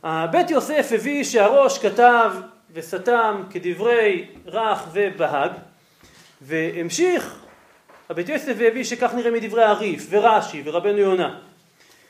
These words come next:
והוא מביא מה הטעם לדבר הזה, כפי שציינו מקודם, הוא מביא את הטעם על פי רבנו יונה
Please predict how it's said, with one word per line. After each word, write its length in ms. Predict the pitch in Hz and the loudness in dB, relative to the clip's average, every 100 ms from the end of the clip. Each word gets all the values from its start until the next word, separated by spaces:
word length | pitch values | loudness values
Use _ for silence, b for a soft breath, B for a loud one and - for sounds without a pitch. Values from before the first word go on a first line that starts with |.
| b b b | b b b
והוא 240 | 120 151 | -10 -4
מביא 340 | 175 175 349 349 | 0 2 2 2
מה 200 | 247 320 | 2 2
הטעם 400 | 247 269 277 254 | 4 4 4 4
לדבר 400 | 220 196 160 139 | 4 4 4 2
הזה, 340 | 135 147 208 247 | 0 -2 -4 -6
כפי 160 | - 330 | -12 -8
שציינו 420 | 320 311 302 294 | -8 -2 -2 0
מקודם, 400 | 277 262 240 214 190 | -4 -2 -2 -2 -6
הוא 100 | 170 | -10
מביא 180 | 190 | -10
את 40 | 262 | -8
הטעם 240 | 247 262 | -4 -4
על 80 | 208 | -4
פי 80 | 202 | -4
רבנו 260 | 240 233 247 | -2 -2 -2
יונה 460 | 247 285 302 254 | -2 -2 -2 -2